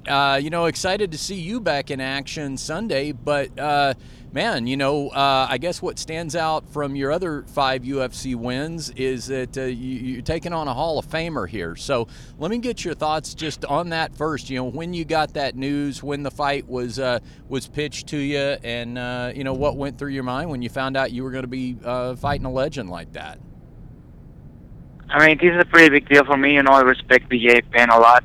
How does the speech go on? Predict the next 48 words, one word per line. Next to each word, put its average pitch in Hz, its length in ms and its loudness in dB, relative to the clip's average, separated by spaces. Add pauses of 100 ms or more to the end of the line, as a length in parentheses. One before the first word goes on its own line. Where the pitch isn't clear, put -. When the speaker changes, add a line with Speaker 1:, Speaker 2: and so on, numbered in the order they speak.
Speaker 2:
I, 113 160 2
I, 107 260 2
uh, 104 560 4
I 117 60 0
watched 117 340 4
him 110 60 -6
growing 113 300 4
up. 117 120 8 (640)
Uh, 101 340 6
but 107 200 -10
now, 113 540 6
uh, 98 400 -2
that 107 100 0
I 113 60 2
have 110 220 2
the, 101 300 -2
the 101 100 -8
opportunity 113 440 -2
to 110 80 -2
fight 117 180 4
him, 117 240 -2
just, 120 160 -8 (160)
it's 110 80 -10
just 110 220 -6
a 117 60 -6
nice, 123 180 4 (180)
nice 117 220 -4
shot 107 260 0
for - 60 -18
me, 110 160 -8
you 110 100 -4
know, 110 200 -2
because, - 420 -10 (560)
uh, 98 220 4
I 113 120 -2
can, 117 240 -6
I 107 120 -8
can, 110 320 -6 (160)
it's, 120 200 -12 (100)
it's - 180 -12
a 135 40 2
big 127 160 0 (160)
test 139 200 6
for 123 80 -6
me, 117 140 -2
you 113 120 -2
know, 113 380 0 (340)
to - 80 -14